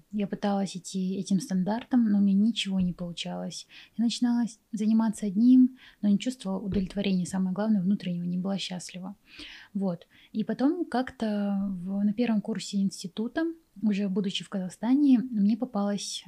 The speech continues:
а, я прям гуглила постоянно, а что делать, если тебе разное нравится, все такое. Ну, до такой степени у меня были, а, полярные интересы. Допустим, в школе мне нравилось там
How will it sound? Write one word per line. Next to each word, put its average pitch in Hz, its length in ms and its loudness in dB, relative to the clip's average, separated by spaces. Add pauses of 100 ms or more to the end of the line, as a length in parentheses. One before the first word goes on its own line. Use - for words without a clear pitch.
а, 190 220 -2
я 202 120 -2
прям 208 320 0
гуглила 202 520 0
постоянно, 190 640 -2
а 180 40 -4
что 214 240 -4
делать, 208 280 -2
если - 180 -10
тебе 180 220 -8
разное 185 460 -2
нравится, 180 640 -4
все - 140 -14
такое. 196 440 -4 (640)
Ну, 254 180 10
до 202 220 -2
такой 254 260 0
степени 202 500 2
у 196 40 6
меня 208 180 4
были, 185 360 0 (380)
а, 180 220 -4
полярные 202 760 0
интересы. 214 520 0
Допустим, 196 440 -2
в - 40 -2
школе 220 360 -2
мне 196 160 4
нравилось 185 480 -2
там 180 200 -4